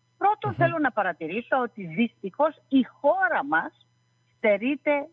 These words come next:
Speaker 1: ιατρικού προσωπικού.
Speaker 2: Ναι.
Speaker 1: Έφυγε πολλοί κόσμος με τα, τα, τα χρόνια της δημοσιονομικής κρίσης και η χώρα ολόκληρη στερείται.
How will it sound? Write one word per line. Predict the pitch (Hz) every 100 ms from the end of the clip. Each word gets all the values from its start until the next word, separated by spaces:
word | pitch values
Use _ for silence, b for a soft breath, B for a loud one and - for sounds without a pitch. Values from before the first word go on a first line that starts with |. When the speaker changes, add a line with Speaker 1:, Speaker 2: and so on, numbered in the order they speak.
| _
Speaker 1:
ιατρικού | 220 208 202 165 254
προσωπικού. | 240 202 175 - - 131 - _
Speaker 2:
Ναι. | 143 120 -
Speaker 1:
Έφυγε | 220 - 160 160
πολλοί | - 120 139 240 - -
κόσμος | - 285 269 254 277
με | 254 247
τα, | - 233 233 226
τα, | 220 208 208
τα | 196 208
χρόνια | 233 240
της | 220
δημοσιονομικής | 208 202 196 196 190 180 262 -
κρίσης | 247 302 - 415 _ _ _ _ _ _ _ _
και | 214
η | 202 196 -
χώρα | 233 285 330 339
ολόκληρη | - 202 175 185 277 - 165 135 120
στερείται. | - 110 120 -